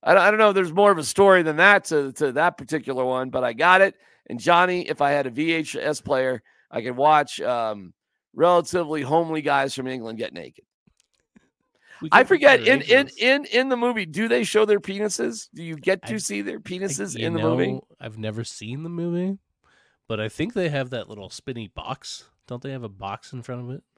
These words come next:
Speaker 1: Well,
Speaker 2: Of, of
Speaker 1: I
Speaker 2: their
Speaker 1: mean,
Speaker 2: junk?
Speaker 1: at some point with all this buildup, at, you'd have to see some junk.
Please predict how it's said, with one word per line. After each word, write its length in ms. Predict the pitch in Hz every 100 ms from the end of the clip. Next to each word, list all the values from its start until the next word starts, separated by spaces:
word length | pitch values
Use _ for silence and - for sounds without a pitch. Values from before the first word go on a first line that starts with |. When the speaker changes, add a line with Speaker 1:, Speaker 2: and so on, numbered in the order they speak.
| _ _ _ _
Speaker 1:
Well, 460 | - 170 185 185 180
Speaker 2:
Of, 60 | -
of 80 | -
Speaker 1:
I 100 | 170
Speaker 2:
their 120 | 170 170
Speaker 1:
mean, 20 | 165
Speaker 2:
junk? 140 | 107
Speaker 1:
at 140 | 175 -
some 380 | - 220 262
point 520 | 247 220 254 202 180 117
with 100 | 170
all 180 | 175
this 200 | 185 190
buildup, 500 | 156 208 202 156 156 -
at, 200 | 143 139
you'd 200 | - 143
have 180 | 151 160
to 100 | 175
see 200 | 156 185
some 220 | 180 160
junk. 420 | 139 180 143 110